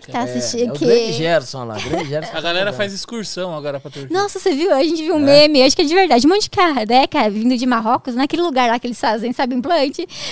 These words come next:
Speaker 2: Daí o pessoal tudo com faixas na cabeça,
Speaker 3: É.
Speaker 2: fez implante. <laughs> Ai,
Speaker 1: Ó,
Speaker 2: meu Deus do céu.
Speaker 1: esse aqui é um campeonato da V R League, sem ter patrocinada pela Oculus do, do Facebook.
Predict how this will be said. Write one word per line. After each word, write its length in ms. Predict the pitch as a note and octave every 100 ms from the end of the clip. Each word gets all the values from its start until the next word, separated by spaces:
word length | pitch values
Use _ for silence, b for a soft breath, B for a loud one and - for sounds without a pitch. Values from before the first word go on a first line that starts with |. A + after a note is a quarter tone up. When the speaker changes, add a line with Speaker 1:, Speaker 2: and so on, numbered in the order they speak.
| F#4+
Speaker 2:
Daí 180 | F4 D#4
o 40 | -
pessoal 240 | E4 E4
tudo 180 | F#4 G#4+
com 280 | - G#4 G4+
faixas 380 | F#4 C#4 D4+ E4+
na 120 | E4+
cabeça, 600 | F4 E4+ D4+ C4 - -
Speaker 3:
É. 80 | G#4
Speaker 2:
fez 160 | F#4+ F4
implante. 540 | G#4+ A4 C#4+ C#4+ -
<laughs> 280 | F#4+ E4 B4+
Ai, 80 | F4+
Speaker 1:
Ó, 60 | F4+
Speaker 2:
meu 100 | E4
Deus 200 | A#3 C4
do 40 |
céu. 280 | - C#4+ B3
Speaker 1:
esse 180 | D3+ D3
aqui 120 | D3
é 20 |
um 80 | E3
campeonato 800 | F#3 F3+ F#3+ D#3+ D3 E3+ - F3+ E3+ -
da 280 | D#3 D3
V 140 | C3 D3
R 220 | D3 D#3
League, 440 | C3+ C#3+ F#3 B3+ _ _ _ _
sem 220 | - C3
ter 180 | C#3+ C3
patrocinada 760 | C#3+ C#3 C#3+ D#3 C#3+ C#3 C3+
pela 340 | C3+ C#3 C3+ C3+
Oculus 380 | C#3 E3+ F3 C#3
do, 220 | C3 B2
do 80 | A#2
Facebook. 720 | C#3 A#2+ B2+ D3 F3+ A3